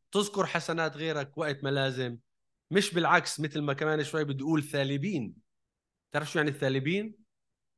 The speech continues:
ثالبين يعني النمامين. يعني مش بس نمامين اللي بروحوا مثلا وبقولوا لفلان على علنتان. لا، في كمان شهادة زور بالنص. الذي يثلب يعني بذكر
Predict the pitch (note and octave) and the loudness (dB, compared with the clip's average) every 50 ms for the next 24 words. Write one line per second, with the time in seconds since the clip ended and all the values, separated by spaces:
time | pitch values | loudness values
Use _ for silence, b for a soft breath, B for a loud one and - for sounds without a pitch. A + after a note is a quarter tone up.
0 | _ - C3+ C#3 C#3+ D#3 F#3+ F#3 F#3 F3 E3+ E3+ E3+ E3 E3 E3 E3 D#3+ D#3 D#3+ | _ -8 -4 -4 -2 -2 -4 -4 -4 -4 -4 -4 -4 -2 -4 -2 -2 -2 -2 0
1 | D3+ A#2+ G2+ E2+ - _ _ _ _ _ _ _ _ _ _ _ _ _ _ _ | -2 -2 -2 -6 -10 _ _ _ _ _ _ _ _ _ _ _ _ _ _ _
2 | _ _ _ _ _ _ _ _ - D3 E3 E3+ D#3+ D3+ D#3 E3 F3+ G3 F#3+ - | _ _ _ _ _ _ _ _ 2 6 6 8 8 6 6 4 2 0 -2 -4
3 | _ C#3 E3 G3 - - F#3+ F3+ - E3 D3 D3 C#3+ C3+ C#3 D3+ D#3 D#3 D3 C#3 | _ -2 -2 -2 2 0 0 0 2 0 0 2 2 2 2 2 2 2 2 0
4 | C3+ B2+ B2 A#2+ B2 C3+ D#3 D#3 C#3+ D3 D3+ D3 D3 C#3+ C#3 - C#3+ C#3 C#3 C3+ | 0 -2 -2 -2 0 0 0 0 0 0 -2 0 0 -2 0 0 -2 0 0 0
5 | C3 B2+ B2+ D3 D#3 D3+ D3+ C#3+ C#3 C3+ B2 - - C#3 D3+ D3+ D3+ D3+ D3 C#3 | -2 -2 -2 -2 -2 0 2 2 0 0 -2 -4 -4 -2 -2 0 0 -2 -2 -2
6 | B2 A#2 C#3 C#3 C3+ A#2+ B2+ B2 B2+ B2 A#2+ A#2 - B2 A#2 A2+ A2 B2 C#3+ - | 0 0 2 2 2 0 0 0 0 -2 -2 -2 -2 -2 0 0 -2 -4 -6 -12
7 | _ _ _ _ _ _ _ _ _ D#3 F#3 G3 E3 - - _ _ _ _ _ | _ _ _ _ _ _ _ _ _ -2 -2 -2 -2 -6 -14 _ _ _ _ _
8 | _ _ - E3+ - - D#3 E3+ F3 F3 F3 F3 F3 F3 E3+ E3 - _ _ _ | _ _ -10 -8 -4 -4 -2 0 2 2 2 0 0 -2 -4 -8 -12 _ _ _
9 | _ _ _ _ _ _ _ - - C3+ C3+ D#3+ E3 D#3+ D3 C3+ - G#2+ C#3 G3 | _ _ _ _ _ _ _ -8 -6 -2 -2 -2 -2 -2 -4 -4 -2 -2 0 2
10 | G3+ E3 C3 A#2+ B2 A#2+ A#2+ A#2+ A2+ - - - - - - _ _ _ _ _ | 2 2 0 0 -2 -2 -2 -2 -4 -4 -8 -14 -14 -18 -20 _ _ _ _ _
11 | _ _ _ _ _ _ _ _ - B2 C3+ C#3 C3+ C#3 C#3 E3+ F#3+ - - D3+ | _ _ _ _ _ _ _ _ -6 -2 -2 -2 -2 0 0 0 0 0 0 2
12 | D3+ E3 F#3 F3+ D#3+ - _ _ _ C3+ B2 C3 C3+ C3+ C3+ G3 G3+ G3+ - F3 | 2 2 2 0 -6 -12 _ _ _ -8 -4 -2 -2 0 0 -2 -4 -4 -2 0
13 | F3+ F#3 F#3 F3+ | 0 0 0 -4